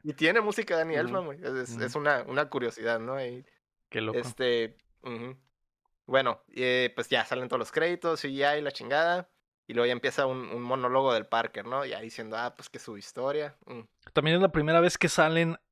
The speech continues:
Speaker 3: el, el logo de Marvel que veremos hasta la
Speaker 1: En
Speaker 3: actualidad
Speaker 1: todas.
Speaker 3: en las, en la, las, los inicios de las películas, que salen las, como que los cómics
Speaker 2: Ujú.
Speaker 3: cambiando y, y
Speaker 2: Ah.
Speaker 3: las
Speaker 1: Sí,
Speaker 3: letras.
Speaker 1: las,
Speaker 2: Páginas, ¿no?
Speaker 1: las páginas, ¿no?
Speaker 3: Ujú.
Speaker 1: Y todo eso.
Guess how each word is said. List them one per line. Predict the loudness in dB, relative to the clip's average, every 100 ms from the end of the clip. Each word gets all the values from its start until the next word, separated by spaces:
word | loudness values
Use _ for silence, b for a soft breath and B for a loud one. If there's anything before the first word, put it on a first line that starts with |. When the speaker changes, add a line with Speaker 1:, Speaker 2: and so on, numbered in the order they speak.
| -2
Speaker 3:
el, | 2 4 2 2
el | 0 2 2 4
logo | 8 8
de | 6
Marvel | 4 4 4 0
que | 0 2
veremos | 4 4 2 0 -4 _ _ _ _ _ _ 2
hasta | 4 4 4
la | 4
Speaker 1:
En |
Speaker 3:
actualidad | 6 6 8 8 10 8 6
Speaker 1:
todas. | 2
Speaker 3:
en | 0 2
las, | 2 2 -2 -6
en | -4 -2 -2
la, | -2 0
las, | 2 0 0 -6 -12 -4
los | -2 -2
inicios | -2 -2 -2
de | -2
las | -2
películas, | -2 -4 -2 -2
que | -4
salen | 0 0 2 2
las, | 0 0
como | -2 0
que | 0
los | -2 0
cómics | 0 0 -2
Speaker 2:
Ujú. | 0
Speaker 3:
cambiando | 0 2 0 0 0 0
y, | 0 0 -2
y | -2
Speaker 2:
Ah. | 0
Speaker 3:
las | 4 4
Speaker 1:
Sí, | 6
Speaker 3:
letras. | 4 4
Speaker 1:
las, | 4
Speaker 2:
Páginas, | 4 2 2
¿no? | 2
Speaker 1:
las | 0
páginas, | 4 4 4 2 2 2
¿no? | 2
Speaker 3:
Ujú. | 4
Speaker 1:
Y | 2 -2
todo | -4 0 2
eso. | 0 -4